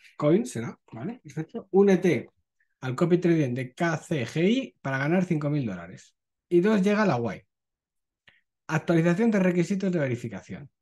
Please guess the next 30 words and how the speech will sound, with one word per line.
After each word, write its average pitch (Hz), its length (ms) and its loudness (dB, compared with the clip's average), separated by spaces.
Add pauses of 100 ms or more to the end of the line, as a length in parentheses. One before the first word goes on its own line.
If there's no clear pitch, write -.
(400)
Kaisei. - 420 -4 (1080)
Seguro 165 360 2
que 165 140 2
Bit 180 160 4
está 180 220 0
ajustando, 175 640 -2
vale, 170 540 -4
está 151 180 -8
ajustando, 185 560 0
no 165 80 0
sé 135 160 -6
qué, 151 100 -6
no 151 60 -4
sé 120 160 -8
cuántos. - 500 -18 (800)
Entonces 143 300 -4
esto 160 140 -4
te 151 120 0
lo 110 60 0
envían 123 380 -2 (200)
el 113 160 -8
tres 139 160 -4
de 151 60 -2
septiembre 220 600 -2 (260)
y 143 60 -8
luego 160 220 0
el 147 40 -2
seis. 113 220 -4
Pero 123 100 -4
fijaos, 135 360 -6